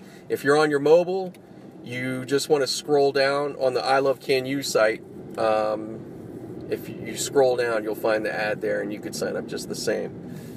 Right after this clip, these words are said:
So just letting you know all that. Now, so <clears throat> with Postmates also, just so you know, it's even more, which if you don't have a car, in some cities it's okay. You could actually, uh,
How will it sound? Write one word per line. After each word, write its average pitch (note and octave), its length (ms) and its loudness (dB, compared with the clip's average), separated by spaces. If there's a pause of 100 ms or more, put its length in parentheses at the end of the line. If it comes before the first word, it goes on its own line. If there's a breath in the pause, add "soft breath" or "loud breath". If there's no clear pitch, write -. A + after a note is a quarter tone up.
(180 loud breath)
So G2+ 540 2
just A2+ 260 -6
letting G2+ 200 2
you G#2 80 -6
know G#2 160 0
all G2 200 0
that. G2+ 320 -2 (1900 loud breath)
Now, B2 420 2
so C3 500 4 (280)
<clears throat> - 1200 -10
with D#3 280 2
Postmates D3+ 600 2
also, B2+ 320 2
just C3 240 -2
so C#3 80 2
you B2 160 0
know, D#3 320 0 (1000 loud breath)
it's - 160 -8
even C#3+ 240 2
more, C3+ 380 2 (120)
which C#3+ 240 -4 (120)
if - 160 -6
you C3+ 80 0
don't C#3 160 4
have C#3 100 2
a A#2+ 60 -2
car, E3 600 0 (680)
in A2+ 120 -2
some C#3 240 4
cities D3 400 0
it's C#3+ 180 0
okay. C3+ 360 0
You C#3+ 140 -4
could B2 140 0
actually, B2 560 0
uh, G#2 340 0